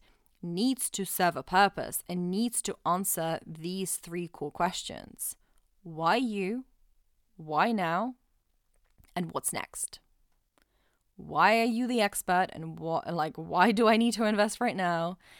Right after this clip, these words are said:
And what's my next step? Those three whys are so, so, so important. And I want more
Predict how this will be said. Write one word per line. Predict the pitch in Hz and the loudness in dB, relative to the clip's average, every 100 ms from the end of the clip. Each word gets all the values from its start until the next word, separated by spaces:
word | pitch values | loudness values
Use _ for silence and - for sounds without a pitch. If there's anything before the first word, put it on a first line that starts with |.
| - - | -20 -8
And | - 185 165 | -2 -2 0
what's | 170 175 | -2 -2
my | - 175 | -4 -4
next | - - | -6 -8
step? | - - - - _ _ _ _ - _ 190 | -10 -10 -10 -18 _ _ _ _ -20 _ -12
Those | 170 190 240 - | -2 2 2 -2
three | - 214 202 | -6 -6 -4
whys | 165 180 220 151 151 208 - - _ _ _ _ - | -4 0 2 2 0 -2 -4 -6 _ _ _ _ -2
are | 185 | 2
so, | - 196 190 | 2 2 2
so, | 196 185 | 2 -2
so | 170 160 | -4 -4
important. | 147 - 247 262 185 165 - | -6 -6 -6 -4 -6 -8 -6
And | 180 | -4
I | 180 180 175 | -4 -6 -6
want | 180 208 220 - | -2 -2 -2 -6
more | 185 185 214 208 196 185 | -4 -2 0 0 2 0